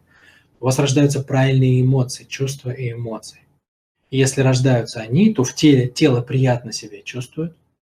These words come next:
в теле всё хорошо, тело готово к действию и совершает действия автоматически. То есть выстраивание вот этой четырёхступенчатой системы,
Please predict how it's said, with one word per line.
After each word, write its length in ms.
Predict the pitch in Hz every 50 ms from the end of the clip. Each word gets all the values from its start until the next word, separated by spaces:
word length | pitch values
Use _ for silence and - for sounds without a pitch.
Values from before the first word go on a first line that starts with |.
| _ _ _ _
в 60 | -
теле 220 | - 135 113 110 107
всё 180 | - - -
хорошо, 420 | - - 113 110 104 107 - 185 190
тело 320 | 190 - 135 139 160 151
готово 460 | 127 123 117 - - 117 107 107 107
к 80 | 107 117
действию 520 | 113 120 123 165 165 - - 139 135 139
и 160 | 135 139 147 165
совершает 760 | - - 120 110 104 101 - - 117 113 113 110 110 110
действия 440 | 117 120 117 110 - - - 107 101
автоматически. 960 | - - 127 123 - - 117 117 113 113 - 110 101 - - - - - _ _ _ _ _ _ _ _ _ _ _ _ _ _ _
То 80 | - 143
есть 200 | 135 135 - - - - _ -
выстраивание 840 | 139 156 156 - - - 160 170 170 165 156 143 139 131 127 123 120
вот 200 | 120 127 123 -
этой 220 | 131 127 127 117
четырёхступенчатой 1160 | - - - - 135 131 135 127 - - - - 127 - - 131 123 120 - - - - 117 104
системы, 800 | - - - 110 - - - - 170 208 196 147 123 107 -